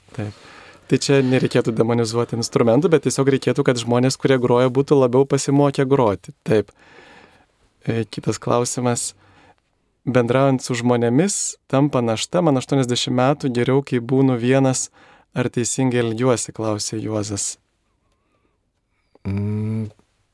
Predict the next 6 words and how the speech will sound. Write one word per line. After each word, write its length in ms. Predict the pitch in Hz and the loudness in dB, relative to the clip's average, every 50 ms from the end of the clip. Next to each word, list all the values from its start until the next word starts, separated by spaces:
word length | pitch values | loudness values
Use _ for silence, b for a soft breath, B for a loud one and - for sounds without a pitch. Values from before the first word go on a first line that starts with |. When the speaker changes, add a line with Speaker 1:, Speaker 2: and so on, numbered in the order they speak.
| _ _ _ _ _ _ - - - _ | _ _ _ _ _ _ -20 -20 -20 _
Speaker 2:
kaip 220 | - - 113 104 _ | -10 -8 -8 -6 _
papildomumas. 880 | 110 101 - - 131 120 131 147 175 220 269 269 214 113 101 - - - - 101 - - B B B B B B | -6 -4 -2 -2 0 2 2 2 2 0 0 -2 -2 -4 -4 -6 -10 -10 -12 -14 -14 -18 B B B B B B
Žinoma, 400 | _ - 104 - 196 208 196 185 - | _ -12 -8 -2 0 2 2 2 2
kad 160 | 139 110 113 | 0 -2 0
gera 280 | 120 123 120 127 123 107 | -2 -2 0 2 0 0
būti 420 | 101 107 123 123 - - 117 110 | 0 0 -2 -4 -2 -2 -4 -4